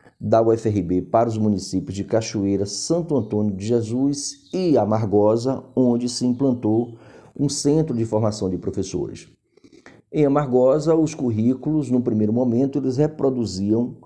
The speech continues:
literalmente os currículos dos cursos desenvolvidos pela ufba, que foi a universidade responsável por tutoriar a U F R B no momento inicial de implantação.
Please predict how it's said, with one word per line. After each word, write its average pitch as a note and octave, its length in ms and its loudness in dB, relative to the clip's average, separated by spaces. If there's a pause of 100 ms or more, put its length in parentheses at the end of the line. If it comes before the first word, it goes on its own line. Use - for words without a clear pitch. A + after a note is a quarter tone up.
(240)
literalmente A#2+ 1000 2
os C3+ 100 -8
currículos A2+ 800 -2 (960)
dos C#3 320 0
cursos C3 840 -2
desenvolvidos B2 880 0
pela C3+ 300 2
ufba, A#2+ 640 0 (440)
que B2 80 -4
foi A2+ 280 2
a - 20 4
universidade A2 840 -2
responsável G#2 640 -4
por A#2 260 -8
tutoriar A#2 920 0 (460)
a G#2+ 80 4
U A2 80 4
F G2+ 160 0
R A2 140 2
B G#2 180 2
no A#2+ 80 0
momento A2 400 0
inicial A2 460 0
de A2 100 -2
implantação. G#2+ 680 -4